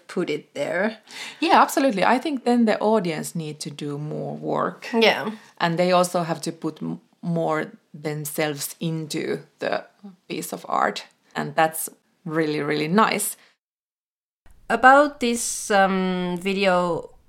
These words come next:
Speaker 1: art installation, documentary video art <laughs> installation experience, uh, have you, uh, thought about doing something like that again in the future?
Speaker 2: Yes. Um,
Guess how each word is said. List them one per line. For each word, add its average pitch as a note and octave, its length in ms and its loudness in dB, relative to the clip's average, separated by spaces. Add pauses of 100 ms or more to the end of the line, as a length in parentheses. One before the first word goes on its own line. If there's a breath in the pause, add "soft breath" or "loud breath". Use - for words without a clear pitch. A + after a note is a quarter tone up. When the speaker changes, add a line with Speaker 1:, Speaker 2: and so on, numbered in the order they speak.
(180)
Speaker 1:
art F3+ 340 0
installation, E3 760 -6
documentary E3+ 640 -6
video E3 360 -6
art D#3 280 0
<laughs> G3 100 -2
installation F3 800 -2
experience, F3+ 840 -2
uh, F3+ 520 -2 (380 loud breath)
have A3 280 2
you, A#3+ 880 0 (380)
uh, G3 80 -2
thought G3 280 2
about F3 600 -2
doing F3+ 280 -2
something E3 840 -6 (180)
like F3 280 -8
that E3+ 180 -2
again E3+ 420 -2
in D#3 140 -12
the E3 80 -8
future? E3 640 -10 (720)
Speaker 2:
Yes. - 460 -4 (500 loud breath)
Um, D#3 560 0